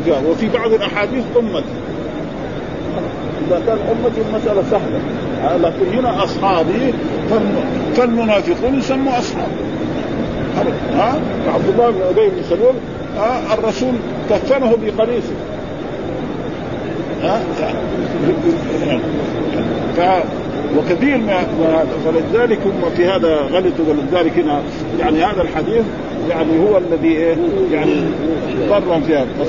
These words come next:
فيقول: "إنك لا تدري ما أحدث بعده"، فأقول كما قال العبد الصالح: "وكنت عليهم شهيدا ما دمت فيهم، فلما توفيتني كنت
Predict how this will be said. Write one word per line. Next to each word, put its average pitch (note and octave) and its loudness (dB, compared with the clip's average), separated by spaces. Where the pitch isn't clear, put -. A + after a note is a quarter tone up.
فيقول: E3+ 2
"إنك F#3+ 0
لا E3+ 4
تدري E3+ 2
ما C#3 2
أحدث D#3 0
بعده"، G#3+ 2
فأقول F3+ 0
كما E3 2
قال F#3 4
العبد E3 0
الصالح: G#3 2
"وكنت F#3 0
عليهم E3 2
شهيدا D#3+ 2
ما D#3 0
دمت D#3 -2
فيهم، G#3 0
فلما F3 2
توفيتني D#3 2
كنت C#3+ 0